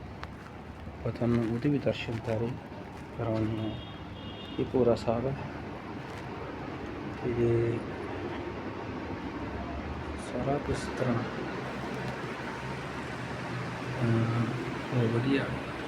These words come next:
ਤਸਵੀਰਾਂ ਵੀ ਸਾਰੀਆਂ ਲਾਈਆਂ ਹੋਈਆਂ ਨੇ। ਭੋਰਾ ਸਾਹਿਬ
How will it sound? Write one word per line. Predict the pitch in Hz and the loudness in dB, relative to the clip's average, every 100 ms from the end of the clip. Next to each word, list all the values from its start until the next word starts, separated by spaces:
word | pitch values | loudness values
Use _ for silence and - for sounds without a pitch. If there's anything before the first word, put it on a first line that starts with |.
| - - - - - | -4 -4 -4 -4 -4
ਤਸਵੀਰਾਂ | - - 135 127 123 | -2 0 2 4 6
ਵੀ | 123 | 6
ਸਾਰੀਆਂ | 127 135 143 143 | 4 2 2 4
ਲਾਈਆਂ | 120 120 120 | 6 6 6
ਹੋਈਆਂ | 123 120 | 6 6
ਨੇ। | 117 127 - - - - 127 - - - - - - - - - - - 123 117 123 117 - 120 | 4 2 0 -2 -2 0 0 0 0 -2 -2 -2 -2 -2 -2 -2 0 0 0 2 2 0 2 0
ਭੋਰਾ | - 139 123 | 2 2 2
ਸਾਹਿਬ | - 123 | 2 0